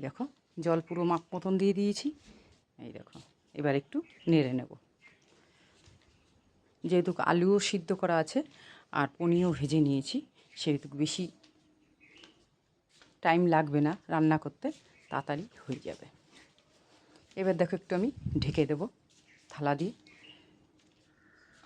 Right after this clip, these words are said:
দশ পনেরো মিনিট আমি আলু পনিরটা যখন ফুটে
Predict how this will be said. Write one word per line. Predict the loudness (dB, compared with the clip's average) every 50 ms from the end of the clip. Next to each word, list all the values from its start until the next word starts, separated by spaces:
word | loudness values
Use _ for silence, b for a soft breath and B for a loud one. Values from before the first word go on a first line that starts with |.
| _ _ _ _ -4 -4
দশ | -4 -2 -4 -4
পনেরো | -2 0 2 2 4
মিনিট | 4 2 2 2 2 2
আমি | 2 0 -2 -6 -14 _ _ _ _ _ _ _ _ _ _ _ _ _ _ _ _ _ _ _ _ _ _ -20 -20 -20 -20 _ -4 0
আলু | 0 0 2 2
পনিরটা | 2 2 4 4 2 2 2
যখন | 2 0 -2 -6 -4
ফুটে | -2 0 4 4